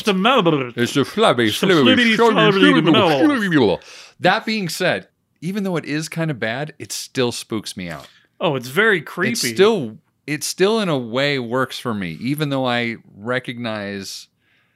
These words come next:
Speaker 1: I'm like, "Is that artifacting I'm looking at right now?"
Speaker 2: <laughs>
Speaker 1: In the, in the render? I don't know, but <laughs> either way, it's still creepy.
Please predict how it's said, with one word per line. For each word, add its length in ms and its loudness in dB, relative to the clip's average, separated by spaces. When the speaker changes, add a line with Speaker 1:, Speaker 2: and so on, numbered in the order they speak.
Speaker 1:
I'm 60 -20
like, 240 -12
"Is 120 -10
that 200 -6
artifacting 680 -8
I'm 120 -8
looking 340 -10
at 200 -10
right 220 -6
now?" 360 -8
Speaker 2:
<laughs> 40 -18
Speaker 1:
In 220 -8
the, 180 -10
in 160 -12
the 100 -12
render? 580 -8
I 100 -6
don't 160 -8
know, 380 -8
but 180 -2
<laughs> 400 -20
either 240 4
way, 200 4
it's 160 -2
still 240 -2
creepy. 480 -2